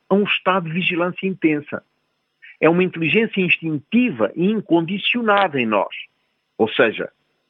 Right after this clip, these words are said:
é o eu profundo que emerge. Desta consciência incondicionada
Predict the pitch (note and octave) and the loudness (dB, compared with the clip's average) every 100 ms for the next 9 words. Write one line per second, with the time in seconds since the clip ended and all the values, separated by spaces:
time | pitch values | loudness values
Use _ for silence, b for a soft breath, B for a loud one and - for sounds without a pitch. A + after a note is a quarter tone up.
0 | _ - C#3 C#3 A3 A#3+ A#3 G3+ - A#3+ | _ 2 4 4 2 0 -2 -4 -2 -2
1 | C#4 E3+ D#3 B2+ A2+ F#2+ - - _ _ | 0 2 2 4 2 -2 -8 -16 _ _
2 | _ _ _ _ - A2+ - A#2 - B3 | _ _ _ _ -2 -2 0 -4 2 2
3 | C4+ - - C#3+ G#3+ G3+ - D#3+ C#3+ - | 2 -2 -4 0 2 0 -2 -4 -4 -2
4 | C4+ G#3+ F3 - C3+ B2 B2+ F3 | -2 -2 -4 -4 0 0 0 -4